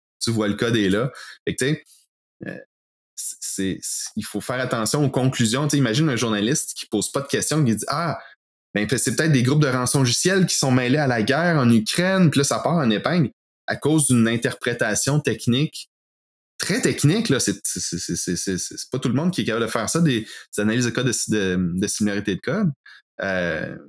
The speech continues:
fait qu'il faut prendre ça avec précaution avant de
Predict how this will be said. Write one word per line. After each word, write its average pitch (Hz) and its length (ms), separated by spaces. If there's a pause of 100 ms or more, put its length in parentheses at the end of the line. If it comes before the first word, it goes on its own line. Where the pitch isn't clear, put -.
(140)
fait - 160
qu'il 165 140
faut 135 120
prendre 120 220
ça 135 260
avec 113 520 (840)
précaution 104 560
avant 101 280
de 92 280